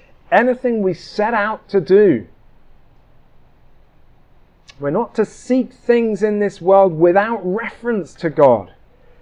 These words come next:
without reference to His will and His commands. Think of the difference between the quest at the start of this chapter and the quest at the end.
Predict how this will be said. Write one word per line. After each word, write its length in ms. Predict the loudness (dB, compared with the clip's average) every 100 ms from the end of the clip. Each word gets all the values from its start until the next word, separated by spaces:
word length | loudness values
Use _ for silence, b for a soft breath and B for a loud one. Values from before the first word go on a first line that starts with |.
| -12
without 340 | -4 -2 -2 -2
reference 580 | -6 -6 -8 -10 -10 -10
to 120 | -10
His 240 | -8 -10
will 460 | -8 -4 -2 -2 -2
and 160 | -4
His 160 | -6 -14
commands. 1040 | -14 -10 -6 -4 -4 -6 -10 -20 -20 -20 _ _ _ _ _ _ _ _ _ _ _ _ _ -20 -8
Think 180 | -4 -2
of 80 |
the 80 | -4
difference 560 | -4 -6 -10 -4 -6 -4
between 360 | -8 -4 -4
the 60 | -4
quest 480 | -8 -10 -10 -8 -8
at 140 | -4
the 80 | -4
start 500 | -6 -10 -4 -2 -2
of 100 | -2
this 200 | -2 -4
chapter 380 | -4 -4 -4 -8
and 200 | -6 -8
the 60 |
quest 460 | -10 -4 -6 -6 -10
at 100 | -8
the 120 | -6
end. 340 | -4 -4 -6